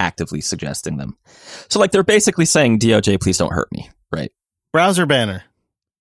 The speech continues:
Speaker 1: Oh, dude, I didn't even, <sighs> crap. Everything comes back to I E six.
Speaker 2: Yeah,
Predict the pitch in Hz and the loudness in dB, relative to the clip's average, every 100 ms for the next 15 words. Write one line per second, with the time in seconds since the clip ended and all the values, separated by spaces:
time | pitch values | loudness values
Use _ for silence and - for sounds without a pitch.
0 | _ - 87 80 - 87 82 80 90 80 | _ -2 0 0 -2 -2 -2 -2 -2 -4
1 | - _ - - - _ _ _ _ - | -8 _ -20 -20 -20 _ _ _ _ -4
2 | - - - - - - - - - - | 0 0 -4 -14 -20 -20 -20 -20 -20 -20
3 | _ _ _ - 101 104 98 101 - 95 | _ _ _ -6 -4 -4 -4 -4 -4 -4
4 | 92 87 - - 78 78 - 73 - - | -4 -4 -6 -6 -6 -8 -8 -10 -12 -16
5 | _ _ _ - 156 | _ _ _ -4 -2